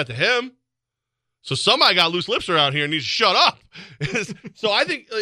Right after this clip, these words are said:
and, and I could, in a season like this, where the Jets are, we're getting really close to a potential civil war in the locker room between the offense and the defense. If I'm a guy like Quinnen Williams, who is a leader, we saw it. We saw it during Hard Knocks in the, in the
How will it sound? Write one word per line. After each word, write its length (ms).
and, 260
and 120
I 80
could, 280
in 120
a 60
season 500
like 260
this, 480
where 180
the 100
Jets 340
are, 240
we're 140
getting 220
really 220
close 340
to 200
a 20
potential 460
civil 320
war 160
in 80
the 40
locker 320
room 240
between 320
the 100
offense 380
and 80
the 60
defense. 560
If 100
I'm 100
a 60
guy 180
like 160
Quinnen 260
Williams, 300
who 140
is 180
a 60
leader, 280
we 120
saw 320
it. 60
We 60
saw 200
it 80
during 180
Hard 220
Knocks 400
in 160
the, 320
in 140
the 160